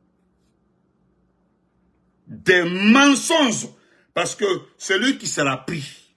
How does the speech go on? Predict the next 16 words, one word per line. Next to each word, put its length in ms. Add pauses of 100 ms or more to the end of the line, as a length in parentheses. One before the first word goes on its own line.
(280)
Wallahi, 800 (1040)
si 400
tu 80
es 140
forestier, 760 (2000)
nous 200
te 140
mettrons 520
devant 420
ta, 260
tes 220
responsabilités. 1080 (840)
Si 380
tu 100
es 100
Peul, 420